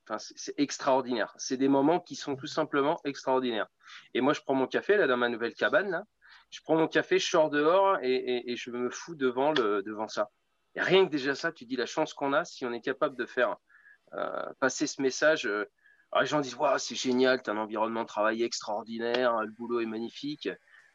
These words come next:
Oui, c'est vrai, il y a des moments. <laughs> C'est quand même un peu plus chiant. Mais, euh, c'est vrai que si on arrive à faire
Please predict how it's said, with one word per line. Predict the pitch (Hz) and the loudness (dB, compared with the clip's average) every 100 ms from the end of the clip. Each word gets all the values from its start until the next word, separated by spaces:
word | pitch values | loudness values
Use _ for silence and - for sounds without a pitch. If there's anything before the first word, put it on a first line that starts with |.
| - | 2
Oui, | 147 135 | 4 4
c'est | - | 0
vrai, | 131 135 127 | 0 2 0
il | 101 | 0
y | |
a | 101 | -4
des | 101 | -4
moments. | 127 147 117 - | -4 -2 -2 -4
<laughs> | 98 - - _ - _ _ 123 - | -12 -12 -20 _ -20 _ _ -16 -12
C'est | - - | -12 -10
quand | - | -8
même | 120 113 | -6 -6
un | 107 | -6
peu | 113 | -8
plus | - 113 | -8 -12
chiant. | - 127 156 - - - - | -4 -4 -4 -18 -20 -20 -8
Mais, | 107 117 120 117 | -2 4 6 6
euh, | 110 107 104 101 | 6 6 4 2
c'est | - | -2
vrai | 107 143 | -2 -2
que | - 104 | 0 -6
si | - | 0
on | 117 | 2
arrive | 120 110 | 2 2
à | |
faire | 104 131 | -2 2